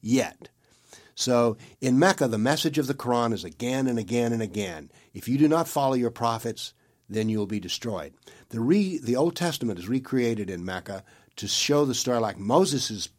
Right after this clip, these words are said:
purpose is not to free the Jews. Maha-, his purpose in the story of Moses, as is in the Quran, is to have the Pharaoh admit, "Okay, Moses, you're the prophet of Allah." And because he wouldn't admit that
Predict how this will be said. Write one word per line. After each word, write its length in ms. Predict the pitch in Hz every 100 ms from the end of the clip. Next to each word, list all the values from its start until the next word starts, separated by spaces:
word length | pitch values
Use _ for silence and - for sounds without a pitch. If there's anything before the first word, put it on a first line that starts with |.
| -
purpose 480 | 160 165 - - - _
is 220 | 117 110
not 340 | 117 156 165 -
to 100 | 113
free 320 | - 147 143
the 100 | 120
Jews. 580 | 98 151 170 107 - - - - -
Maha-, 400 | 101 123 143 -
his 300 | 107 123 113
purpose 480 | - 156 180 123 -
in 160 | 113 101
the 60 | 90
story 360 | - 123 113
of 120 | 98
Moses, 460 | 92 120 139 120 -
as 300 | 95 90 -
is 160 | 80 80
in 120 | 78
the 60 | 76
Quran, 600 | - 90 139 110 82 - - - -
is 200 | 113 113
to 180 | - 117
have 260 | 98 113 92
the 100 | 98
Pharaoh 480 | - 131 123 117 113
admit, 460 | 104 107 107 82 _ -
"Okay, 300 | 127 127 135
Moses, 500 | 120 117 110 110 -
you're 160 | 117 117
the 80 |
prophet 380 | 104 127 127 120
of 120 | 117 107
Allah." 360 | 104 98 67 - - - -
And 120 | 107
because 380 | 110 131 127 117
he 140 | 120
wouldn't 320 | 104 156 190 139
admit 300 | 104 110 101
that 120 | -